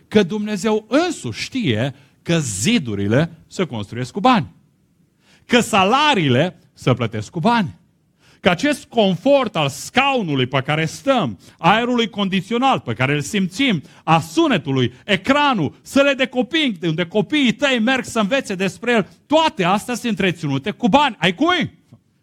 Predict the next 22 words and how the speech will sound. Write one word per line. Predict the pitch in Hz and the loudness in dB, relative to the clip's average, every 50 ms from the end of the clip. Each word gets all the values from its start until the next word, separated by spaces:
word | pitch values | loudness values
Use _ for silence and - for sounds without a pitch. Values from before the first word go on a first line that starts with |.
| _ _ _ _ _ _ _ _ _ | _ _ _ _ _ _ _ _ _
Ai | - 135 117 107 101 | -4 -2 -2 -2 -4
celor | - - - 120 104 95 98 120 151 151 | -8 -8 -6 -4 -4 -4 -4 -4 -4 -6
din | 117 117 117 113 104 | -6 -6 -6 -6 -8
poporul | - - 107 98 - - - 92 95 104 123 170 185 | -8 -10 -10 -10 -10 -10 -12 -12 -12 -10 -12 -12 -14
său | - - - - 101 117 143 139 _ | -16 -16 -16 -14 -12 -10 -12 -12 _
când | - 190 180 160 | -12 -10 -10 -8
își | 143 131 107 87 90 | -8 -10 -10 -10 -10
dau | 92 117 123 131 143 156 151 _ _ _ _ _ | -6 -4 -4 -2 -4 -4 -6 _ _ _ _ _
partea | - 127 131 135 135 131 - - 139 131 135 127 _ - | -2 0 2 2 0 -2 -6 -8 -8 -8 -8 -10 _ -16
Domnului. | 98 113 123 120 107 90 85 82 71 - _ _ _ _ _ _ _ _ - | -12 -10 -10 -10 -10 -10 -12 -14 -16 -20 _ _ _ _ _ _ _ _ -14
Hai | 233 214 | -12 -10
să-ți | 185 190 170 | -10 -10 -8
dau | 165 147 | -8 -8
un | 139 | -8
exemplu. | 123 107 98 98 80 71 _ _ _ _ _ _ _ _ _ _ _ _ _ _ _ _ _ _ | -8 -8 -10 -10 -12 -12 _ _ _ _ _ _ _ _ _ _ _ _ _ _ _ _ _ _
Săptămânile | - - 175 165 170 170 175 208 247 240 208 170 156 | -6 -2 -2 -2 0 -2 -8 -6 -6 -6 -2 0 0
astea, | 165 170 170 170 156 | 0 0 -2 -4 -8
din | 143 131 | -8 -6
cauza | 120 143 151 156 135 123 | -2 -2 -2 -2 -2 -4
acestor | - - 143 135 - 127 113 104 - - | -6 -6 -8 -8 -6 -8 -8 -8 -8 -8
furtuni | 123 110 104 - - - 127 117 95 98 104 107 - _ _ _ _ _ _ _ _ - | -6 -6 -6 -6 -8 -8 -6 -6 -6 -8 -10 -12 -14 _ _ _ _ _ _ _ _ -6
puternice, | 226 180 - 110 104 98 95 92 82 - 120 127 147 135 | -4 0 2 2 0 0 -2 -8 -10 -10 -10 -12 -12 -12